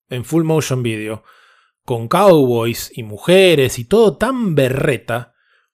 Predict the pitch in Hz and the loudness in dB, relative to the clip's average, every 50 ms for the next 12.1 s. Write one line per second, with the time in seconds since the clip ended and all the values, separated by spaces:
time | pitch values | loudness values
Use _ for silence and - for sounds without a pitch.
0 | _ _ _ _ _ - - 131 147 175 180 - - 170 160 127 135 151 147 147 | _ _ _ _ _ -8 -6 -4 -2 -2 -2 0 0 -2 0 0 -2 0 0 2
1 | 139 131 139 156 147 - 165 143 123 117 117 123 117 120 113 104 101 117 107 95 | 2 2 2 2 0 0 -2 -2 -2 -4 -6 -4 -4 -6 -6 -6 -6 -6 -8 -8
2 | 92 92 90 92 92 92 - - - 92 - 95 - _ _ _ _ _ - 135 | -10 -14 -16 -16 -16 -18 -20 -20 -18 -18 -18 -18 -20 _ _ _ _ _ -10 -6
3 | 143 165 185 180 - - 180 160 131 - _ _ _ - - - - - 269 302 | -2 0 0 0 4 4 4 4 2 -2 _ _ _ -16 -12 -10 -6 -2 2 2
4 | 233 156 131 113 101 - - - 113 101 104 101 95 - - - _ _ _ _ | 2 2 0 -2 -4 -6 -8 -8 -8 -10 -10 -14 -14 -14 -16 -18 _ _ _ _
5 | _ _ - 139 131 123 113 104 - 113 104 101 98 95 92 92 - - - - | _ _ -8 -6 -6 -4 -6 -6 -6 -8 -8 -8 -12 -14 -14 -16 -16 -14 -16 -16
6 | - - _ - - - - _ - - - - _ _ - - - - - - | -16 -18 _ -20 -20 -20 -20 _ -18 -18 -18 -18 _ _ -18 -18 -18 -16 -14 -12
7 | 117 - - 143 135 127 120 120 120 - _ _ _ - 143 139 143 143 156 202 | -8 -4 -2 -2 0 -2 -2 -4 -8 -12 _ _ _ -10 -8 -6 -4 -2 -2 -2
8 | 285 320 302 - - - 139 135 131 135 135 - 185 156 127 107 120 117 113 107 | -2 0 0 -2 0 0 2 2 2 2 4 4 4 4 4 2 -2 -6 -8 -6
9 | 120 131 143 139 139 131 120 113 107 104 107 110 110 110 113 - - - 107 107 | -4 -4 -2 -2 -2 -2 -2 -4 -6 -10 -10 -10 -10 -10 -10 -10 -12 -14 -16 -14
10 | 107 101 - _ _ _ _ _ _ _ _ _ _ _ _ - 120 113 123 139 | -14 -16 -16 _ _ _ _ _ _ _ _ _ _ _ _ -12 -8 -6 -4 -4
11 | 147 143 131 117 113 110 110 104 107 107 101 107 104 101 92 - - 110 98 104 | -2 -2 -2 -4 -4 -6 -8 -10 -10 -10 -10 -10 -12 -12 -12 -12 -14 -14 -14 -16
12 | - _ | -18 _